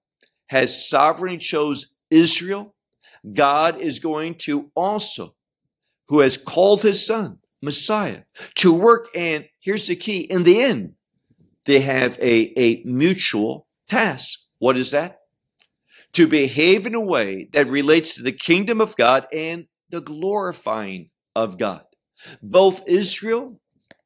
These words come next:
and Messiah is going to be about that person, purpose. Verse six. And he said, "Is it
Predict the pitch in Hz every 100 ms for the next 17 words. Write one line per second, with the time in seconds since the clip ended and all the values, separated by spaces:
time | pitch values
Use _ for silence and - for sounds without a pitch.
0 | - 147 156 156 - 123 135 156 156 131
1 | 139 143 147 - 131 127 - 117 147 160
2 | 143 117 127 - 117 143 151 - 208 -
3 | - 78 _ _ - 208 - - - -
4 | _ - _ _ _ - 135 127 - 101
5 | - - - _ _ _ _ _ _ _
6 | _ _ _ _ _ _ _ _ _ _
7 | _ _ _ _ _ _ _ - 131 143
8 | 139 - 131 95 71 - _ _ _ _
9 | _ _ _ _ _ _ _ _ _ _
10 | _ - 156 151 147 139